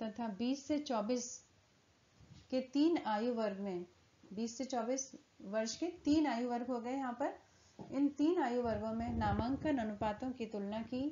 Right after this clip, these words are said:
इनके enrollment proportion क्या रहे, किससे इनकी तुलना की? इन देशों की per capita जीएनपी से। और ये निष्कर्ष प्राप्त किया कि एक देश जिसकी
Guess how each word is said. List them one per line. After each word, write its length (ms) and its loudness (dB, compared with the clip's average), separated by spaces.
इनके 240 -6
enrollment 640 0
proportion 520 -6
क्या 200 -4
रहे, 160 -6
किससे 280 -2
इनकी 240 0
तुलना 300 0
की? 200 -2
इन 220 4
देशों 360 4
की 480 0
per 100 6
capita 420 0
जीएनपी 520 -4
से। 220 -8
और 180 -2
ये 260 2
निष्कर्ष 380 0
प्राप्त 380 -6
किया 220 -2
कि 260 -4
एक 320 0
देश 440 0
जिसकी 540 0